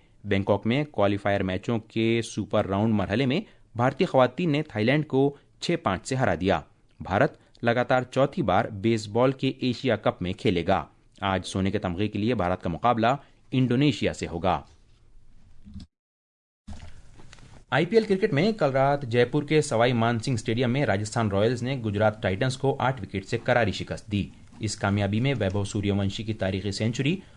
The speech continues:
और यशस्वी जायसवाल के सत्तर रन का अहम रोल रहा। जायसवाल आखिर तक आउट नहीं हुए। गुजरात टाइटंस ने राजस्थान रॉयल्स के सामने दो सौ दस रन का निशाना रखा था, जो उसने महज पन्द्रह ओवर्स और पांच गेंदों में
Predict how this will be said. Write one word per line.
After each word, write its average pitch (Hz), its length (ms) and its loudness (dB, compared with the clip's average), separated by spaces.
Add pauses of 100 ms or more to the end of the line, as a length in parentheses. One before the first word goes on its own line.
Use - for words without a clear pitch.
(200)
और 135 300 2
यशस्वी 170 560 -2
जायसवाल 120 480 4
के 147 160 0
सत्तर 143 360 2
रन 107 160 2
का 113 160 2
अहम 131 280 2
रोल 85 160 -2
रहा। 85 300 0 (360)
जायसवाल 95 460 2 (300)
आखिर 135 360 0
तक 117 220 2
आउट 101 340 4
नहीं 110 260 2
हुए। 90 240 4 (500)
गुजरात 98 440 0
टाइटंस 110 400 0
ने 107 160 2
राजस्थान 98 460 0
रॉयल्स 95 280 -2
के 110 100 -6
सामने 104 380 0
दो 107 140 -4
सौ 101 140 -4
दस 104 260 0
रन 98 100 0
का 98 120 -2
निशाना 104 300 2
रखा 135 280 0
था, 143 240 -2 (380)
जो 180 120 2
उसने 165 240 0
महज 147 280 4
पन्द्रह 131 400 2
ओवर्स 123 380 2
और 117 360 2
पांच 143 260 2
गेंदों 120 300 2
में 127 240 2